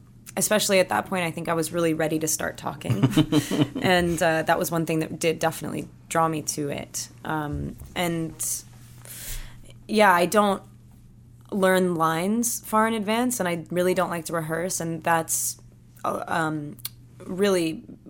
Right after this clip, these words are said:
Speaker 1: the opposite of what Juliet likes to do. She works. Like, that's her thing. She, she works and works and works. And, um, so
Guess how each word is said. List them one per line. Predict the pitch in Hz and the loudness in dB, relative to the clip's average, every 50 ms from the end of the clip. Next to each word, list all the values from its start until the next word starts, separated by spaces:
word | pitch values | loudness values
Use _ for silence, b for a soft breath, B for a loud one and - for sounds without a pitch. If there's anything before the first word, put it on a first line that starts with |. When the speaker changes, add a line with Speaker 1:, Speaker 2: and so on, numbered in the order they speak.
| - - - - | -20 -20 -12 -6
Speaker 1:
the | 190 180 185 - | -4 -2 2 4
opposite | 170 175 175 - 151 - 165 | 4 4 4 2 -2 -2 -2
of | 160 139 | -2 -2
what | 175 170 - | -4 -6 -4
Juliet | - 160 160 156 156 - | -4 -2 -2 -2 -2 -2
likes | - 165 156 - | -4 -6 -6 -6
to | - 165 | -6 -4
do. | 175 175 190 180 | -4 -2 -2 -2
She | - - 180 180 180 175 | -2 -2 -2 -2 -2 -4
works. | 165 151 151 165 156 - - - - - - - | -4 -2 -2 -2 -2 -2 -4 -8 -8 -8 -6 -6
Like, | - 156 - - - | -8 -8 -8 -8 -6
that's | - - 160 - - | -4 -2 -2 -2 -2
her | - 160 | -4 -6
thing. | 156 - 165 160 151 160 - 196 | -4 -2 -4 -4 -4 -4 -6 -8
She, | - - 175 156 | -8 -8 -8 -6
she | - - - 160 | -6 -4 -4 -4
works | 147 160 156 156 156 - - | -2 -2 -2 -2 -4 -6 -8
and | 156 160 160 | -8 -8 -8
works | 160 170 165 - | -8 -8 -8 -8
and | 160 151 | -8 -6
works. | 143 87 - - - B B B B B B B B B B B B B | -6 -8 -8 -8 -10 B B B B B B B B B B B B B
And, | - 170 170 165 160 156 156 151 - | -4 -2 0 0 0 0 -2 -2 -2
um, | 160 160 156 156 156 - - - B B B B B B B B B B B B - - - | -4 -4 -4 -4 -6 -8 -10 -12 B B B B B B B B B B B B -20 -8 -4
so | - - 185 175 170 165 160 - - | 2 4 4 6 6 4 2 0 -4